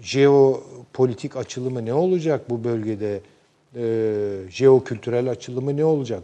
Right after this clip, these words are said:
bunları bilmiyoruz şimdilik. Ama en azından Türkiye'yi bu anlamda da rahatlatan bir şey. Çünkü Kissinger'ın hesaplarında Türkiye'yi basbaya bölmek meselesi falan da vardır. Ama şu an oraya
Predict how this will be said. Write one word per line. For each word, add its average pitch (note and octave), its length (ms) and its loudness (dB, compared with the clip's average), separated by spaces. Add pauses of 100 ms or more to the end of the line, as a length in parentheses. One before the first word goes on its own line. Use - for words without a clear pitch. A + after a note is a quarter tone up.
bunları C3+ 280 -8
bilmiyoruz C3 460 -4
şimdilik. - 340 -20 (1040)
Ama C3 160 -6
en G#3 140 4
azından D3+ 480 -2
Türkiye'yi C3+ 600 -2
bu C#3 100 2
anlamda A#2+ 420 -6
da G3 80 -2
rahatlatan C#3 640 -2
bir A#2+ 40 -12
şey. F#2 260 -14 (460)
Çünkü C3+ 440 0
Kissinger'ın C3 680 -4
hesaplarında B2 1000 -4 (500)
Türkiye'yi C3+ 920 -2
basbaya C#3 680 -2
bölmek G#2+ 600 -6
meselesi G2 520 -14
falan A2+ 420 -4
da F#2 140 -10
vardır. F#2 320 -16
Ama D3+ 180 -2
şu - 280 -4
an F#3 280 -4 (580)
oraya G3 500 2